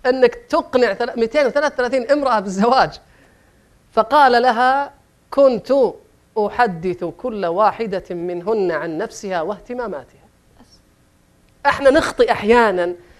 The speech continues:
إذا جينا ننشئ علاقة مع شخص أن نحدثه عن اهتماماتنا احنا.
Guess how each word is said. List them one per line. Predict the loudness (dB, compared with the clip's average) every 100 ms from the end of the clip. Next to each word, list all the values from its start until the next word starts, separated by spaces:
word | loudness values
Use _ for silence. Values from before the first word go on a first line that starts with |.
| _ -2
إذا | 2 2
جينا | 2 4
ننشئ | 4 2 0
علاقة | 0 2 2 2 -2
مع | -2
شخص | 0 0 0 -6 -12 -14 _ -2
أن | 0 2 2
نحدثه | 2 0 2 0 2 0
عن | 0 -2 -4 -10 -12 -12 -20 -20 -20 _ _ _ _ _ _ _
اهتماماتنا | -12 0 4 6 4 4 0 0
احنا. | 0 -2 -2